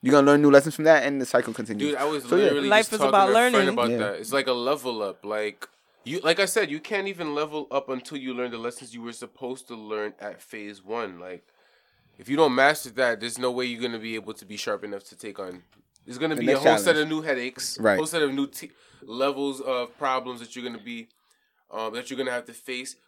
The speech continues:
Speaker 2: But you can only face being equipped enough that you've mastered level one in phase one.
Speaker 1: Kinda lost me, bro.
Speaker 3: Mm.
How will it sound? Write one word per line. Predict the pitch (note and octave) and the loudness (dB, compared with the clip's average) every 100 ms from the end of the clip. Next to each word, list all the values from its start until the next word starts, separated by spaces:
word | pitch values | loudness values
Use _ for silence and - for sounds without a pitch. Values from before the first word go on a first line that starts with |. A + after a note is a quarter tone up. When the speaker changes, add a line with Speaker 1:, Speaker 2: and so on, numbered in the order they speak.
| - | -14
Speaker 2:
But | B2 | -12
you | D#3 | -10
can | D3 D3+ | 0 0
only | D3 | 0
face | C#3+ - D3+ C#3 C#3 - - _ _ _ _ _ _ G2+ | -4 -8 -6 -6 -6 -10 -14 _ _ _ _ _ _ _
being | C#3 C#3+ C#3+ C#3+ - | -4 -2 -4 -8 -16
equipped | - - C3 C#3+ | -18 -12 -12 -8
enough | C#3+ B2+ B2+ B2+ - _ _ _ _ _ _ _ | -8 -4 -4 -6 -12 _ _ _ _ _ _ _
that | B2 B2 C#3+ | -8 -8 -8
you've | A#2 | -8
mastered | B2+ C3+ - A2+ | -4 -4 -6 -8
level | A2+ G2+ F#2+ | -10 -10 -12
one | F2+ E2 | -12 -14
in | F#2 | -18
phase | G#2+ F#2+ F2+ | -14 -14 -14
one. | E2+ D#2 _ - | -18 -20 _ -6
Speaker 1:
Kinda | A2+ G2+ | -4 -2
lost | G#2 - | -2 -2
me, | G2 F3+ | -2 -2
bro. | F#2+ | -4
Speaker 3:
Mm. | E3 | -6